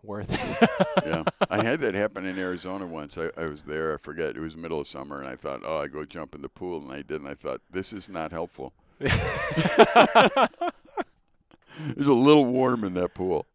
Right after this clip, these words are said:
Speaker 1: Right, right.
Speaker 2: Yeah, anyway. Yeah, you know, I was, I was reading this morning and thinking, I like thinking about the idea that God says things, and what he says is true. He doesn't have a perspective. He doesn't have an opinion.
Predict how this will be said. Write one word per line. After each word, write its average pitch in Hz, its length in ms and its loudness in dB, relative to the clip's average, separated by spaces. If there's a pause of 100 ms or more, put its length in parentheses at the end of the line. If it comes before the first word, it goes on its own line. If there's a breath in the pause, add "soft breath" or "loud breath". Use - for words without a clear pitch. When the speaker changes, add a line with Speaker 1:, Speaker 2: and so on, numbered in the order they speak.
Speaker 1:
Right, 110 340 -6 (300)
right. 113 340 -8
Speaker 2:
Yeah, 85 400 2
anyway. 67 440 -8 (600 loud breath)
Yeah, 104 220 0 (160)
you 127 140 2
know, 139 160 2
I 117 100 4
was, 117 300 -4
I 98 80 2
was 98 180 -4
reading 120 240 -4
this 98 160 -8
morning 95 340 -4
and 76 120 -10
thinking, 82 720 -8 (200)
I 95 80 -4
like 113 280 -2
thinking 98 360 -8
about 82 280 -6
the 80 120 -4
idea 82 320 -2
that 78 300 -6
God 87 260 -2
says 90 380 -8
things, 82 580 -10
and 78 360 -10 (100)
what 90 160 -4
he 85 100 -4
says 110 320 -6
is 104 160 -12
true. 78 540 -4
He 95 80 -2
doesn't 104 260 0
have 101 140 -2
a 92 40 -12
perspective. 82 840 -2
He 78 80 -6
doesn't 92 260 -4
have 87 140 -6
an 80 80 -12
opinion. 73 500 -6